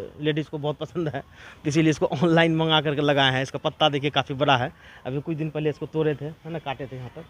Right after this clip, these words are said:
फिर यहाँ पे अभी फिर से बड़ा हो गया, है ना, बहुत जल्दी जल्दी ग्रोथ होता है, है ना। तो यहाँ बीच में आ गया आपका पानी की टंकी, लेकिन इसमें भी हम पौधे को चढ़ा दिए हैं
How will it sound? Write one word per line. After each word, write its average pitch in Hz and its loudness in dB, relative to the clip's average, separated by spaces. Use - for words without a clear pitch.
फिर 131 -10
यहाँ 120 -8
पे 151 -8
अभी 123 -8
फिर 139 -10
से - -10
बड़ा 127 -4
हो 123 -4
गया, 156 -6
है 175 -8
ना, 180 -8
बहुत 160 2
जल्दी 208 4
जल्दी 202 4
ग्रोथ 170 0
होता 135 -6
है, 131 -12
है 135 -14
ना। 107 -12
तो 135 -2
यहाँ 147 2
बीच 160 0
में 175 4
आ 165 8
गया 165 6
आपका 156 2
पानी 170 0
की 165 -4
टंकी, 180 0
लेकिन 156 -2
इसमें 170 0
भी 156 2
हम 165 0
पौधे 156 2
को 156 2
चढ़ा 156 2
दिए 156 -2
हैं 147 -8